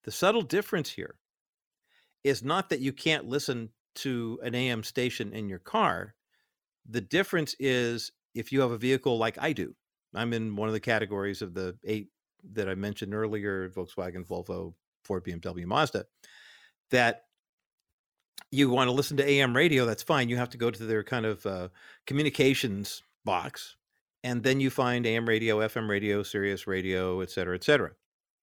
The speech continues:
And that's what you listen to. Honda, Hyundai, Jaguar, Land Rover, Mitsubishi, Nissan, Subaru, Toyota, Kia,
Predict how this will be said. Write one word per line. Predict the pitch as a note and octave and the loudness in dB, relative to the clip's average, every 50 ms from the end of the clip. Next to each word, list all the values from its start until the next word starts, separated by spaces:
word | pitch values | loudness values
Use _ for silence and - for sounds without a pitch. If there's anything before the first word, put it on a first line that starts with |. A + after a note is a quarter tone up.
| _ _ _ _ _ _ _ _ _ _ _ _ - | _ _ _ _ _ _ _ _ _ _ _ _ 0
And | C#3 C3+ | 2 4
that's | C3 B2 - - | 4 2 0 -2
what | A2+ - | -4 -4
you | - A#2 | -4 -2
listen | C3 F#3 F#3 - G#2+ - | -2 -2 -2 -4 -6 -6
to. | - - - _ - - _ _ _ | -10 -14 -16 _ -20 -20 _ _ _
Honda, | - - D#3+ E3 F#3 A3 G3 A#3 A#3+ B3+ B3 A#3 - _ _ _ _ _ _ _ _ - - | 0 4 6 6 6 8 6 6 6 6 4 0 -4 _ _ _ _ _ _ _ _ -4 0
Hyundai, | E3+ F#3+ G#3+ G#3 D#3+ C#3 A#2+ A2 G#2 G#2+ C3 D#3+ E3+ - _ _ _ _ _ _ _ _ _ _ _ - G2 | 2 2 4 4 6 6 6 6 4 2 0 -2 -4 -10 _ _ _ _ _ _ _ _ _ _ _ -18 -8
Jaguar, | F2 - C3 C3+ D3+ F3 F3 C#3+ E3 E3 D#3 D3+ C#3+ C#3+ C#3 C#3+ D3 D3 D3 - | -2 2 4 6 6 4 4 2 2 4 6 6 6 6 4 2 2 0 -2 -6
Land | - A2 G#2+ A#2+ C#3 C#3+ C#3+ C#3 A#2 | -8 -6 -4 -2 0 0 0 0 2
Rover, | A#2 G#2 F#2+ F2+ F2 C3 E3 E3 - _ _ _ _ _ _ _ _ _ _ _ _ _ _ _ _ _ - | 2 2 2 0 0 -2 -2 -4 -8 _ _ _ _ _ _ _ _ _ _ _ _ _ _ _ _ _ -2
Mitsubishi, | G#2 C#3 F3 F3 - G3 D#3+ B2+ C#3 C#3 C#3+ C#3+ C#3 - - - - | 0 0 0 2 2 0 2 2 2 2 2 2 0 -4 -8 -8 -10
Nissan, | D3 A#2+ A#2 A#2 B2 C#3+ D#3+ D3 - - C3+ A#2+ A#2+ B2 B2 B2+ | -10 -8 -4 -2 0 0 0 0 0 0 0 2 2 0 -2 -4
Subaru, | - - - - G3+ E3+ F3 F3 E3 D#3+ D#3 D3 | -6 -6 -4 -2 -2 0 0 0 2 2 0 0
Toyota, | - - - C3 B2+ C3 C3+ C#3 C3 A#2 G#2+ A2 A2+ - _ _ _ _ _ _ - | -4 -2 0 2 2 4 4 4 2 2 0 -2 -4 -6 _ _ _ _ _ _ -14
Kia, | - - A#3 A3+ D#3 A#2+ A2 A#2 D3 E3 | -6 -2 0 2 2 2 2 -2 -4 -6